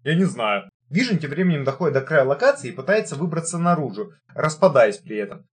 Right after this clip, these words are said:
Но Ванда не даёт муженьку умереть, увеличивая свою территорию захвата купола и тем самым восстанавливая его, а оперативный штаб превращает в цирк, где ему, собственно, и место.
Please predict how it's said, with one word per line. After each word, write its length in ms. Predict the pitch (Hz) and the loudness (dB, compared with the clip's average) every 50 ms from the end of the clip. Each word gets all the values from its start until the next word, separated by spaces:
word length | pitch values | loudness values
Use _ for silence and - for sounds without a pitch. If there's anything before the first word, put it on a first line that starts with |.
| _ _ _ | _ _ _
Но 180 | 127 143 160 143 | -4 -2 -2 2
Ванда 360 | 147 240 277 311 247 175 156 | 4 4 2 4 2 0 -2
не 140 | 151 170 214 | -2 0 2
даёт 420 | 262 302 302 277 254 208 190 190 | 2 2 2 4 2 2 2 4
муженьку 400 | 196 202 190 220 220 190 - 208 | 0 -2 -2 -2 -4 -4 -2 -2
умереть, 400 | 208 196 196 196 180 170 147 - | 0 0 2 2 0 0 -2 -2
увеличивая 540 | 156 165 170 175 185 180 - - 165 160 156 | -2 0 0 0 0 -2 -2 -4 -4 -4 -4
свою 320 | 156 151 151 160 156 156 | -4 -4 -2 -2 -2 -2
территорию 560 | 151 - 165 151 156 151 165 151 143 143 139 | -2 -4 -6 -6 -6 -6 -6 -6 -6 -6 -8
захвата 480 | 131 143 147 143 - 147 147 143 - 139 | -6 -6 -6 -6 0 0 0 0 0 -2
купола 520 | - - 262 254 240 196 175 165 156 - - - | -4 -4 -6 -2 0 2 2 2 2 0 -6 -12
и 140 | - 143 | -12 -6
тем 180 | 139 170 165 156 | -2 -2 -2 -2
самым 280 | - 196 190 180 160 127 | 0 0 0 0 0 -2
восстанавливая 840 | 139 131 - - 175 160 151 143 127 117 113 110 110 104 110 107 | -4 -8 0 2 2 4 6 6 4 4 2 -2 -4 -2 -2 -2
его, 420 | 107 107 104 104 101 104 98 - - _ _ _ | -2 -4 -8 -6 -6 -6 -8 -8 -12 _ _ _
а 340 | - 139 139 143 143 139 | 2 4 4 4 6 4
оперативный 520 | 143 139 - 151 147 143 151 160 131 127 127 | 2 2 2 -2 -2 -2 -2 -4 -6 -6 -8
штаб 340 | - - 202 214 214 - _ | 0 0 0 0 0 -6 _
превращает 540 | 123 131 - 123 127 - 151 147 135 - | -6 -6 -4 -4 -6 -4 -4 -4 -4 -6
в 20 | - | -10
цирк, 240 | - 107 101 - _ _ _ _ _ _ 117 | -10 -10 -10 -10 _ _ _ _ _ _ -8
где 120 | 117 135 | -4 -2
ему, 160 | 147 160 175 | 0 0 -2
собственно, 460 | 170 170 156 - - - 131 135 135 | -2 -4 -8 -10 -10 -10 -8 -6 -4
и 20 | 131 | -4
место. 440 | 127 110 104 95 90 - - 98 | -6 -6 -6 -8 -10 -10 -14 -14